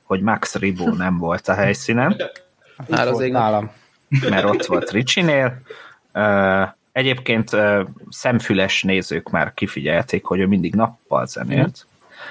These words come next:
Speaker 1: Szóval ő nappali műszakos volt. Viszont volt két beatzenész,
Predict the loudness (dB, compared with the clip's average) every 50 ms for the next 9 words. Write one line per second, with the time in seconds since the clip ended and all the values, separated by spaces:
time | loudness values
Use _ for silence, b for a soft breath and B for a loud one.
0 | B B B _ -12 -6 -4 -2 0 0 0 0 2 2 2 0 0 0 -2 0
1 | 0 2 2 2 0 0 0 -2 0 0 0 0 0 0 2 2 2 2 0 -4
2 | -12 B B B B B B B B B B B B -4 0 2 0 0 2 2
3 | 0 0 0 0 0 2 2 2 0 0 0 0 0 0 0 0 0 0 0 0
4 | 0 -2 -2 -4 -4 -10 -12 -14 -14 B